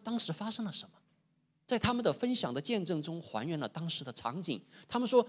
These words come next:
他们看到有一群年轻的基督徒游到那些落水者的身边，把自己的救生衣脱下来递给他们。这一群年轻的基督徒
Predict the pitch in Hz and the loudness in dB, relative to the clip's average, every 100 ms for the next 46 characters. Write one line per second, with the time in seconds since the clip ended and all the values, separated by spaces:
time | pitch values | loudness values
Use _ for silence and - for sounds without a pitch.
0 | - - 247 240 262 240 160 196 - 185 | 2 0 0 0 2 4 4 2 0 2
1 | 160 233 220 262 208 196 226 226 - 151 | 2 4 2 2 2 2 0 0 4 2
2 | - - - - 156 240 269 240 208 214 | 2 -12 -14 4 8 8 8 4 6 4
3 | - 196 190 - - - 294 233 156 135 | 6 4 4 -4 -20 0 4 6 6 2
4 | 117 117 110 - 208 208 208 208 - - | 2 2 2 2 4 6 4 4 -6 -20
5 | _ _ _ _ - 156 240 190 180 254 | _ _ _ _ -10 -6 -2 -2 0 4
6 | 202 208 220 - 240 220 185 135 147 - | 4 2 -2 0 2 2 4 2 0 -6
7 | _ 240 120 107 101 95 - _ _ _ | _ 0 0 0 -6 -12 -20 _ _ _
8 | _ _ _ _ _ _ _ _ _ _ | _ _ _ _ _ _ _ _ _ _
9 | - 226 202 - 147 143 175 175 196 147 | 2 4 4 4 2 2 2 2 0 0
10 | 165 160 156 127 | 0 -2 -2 -6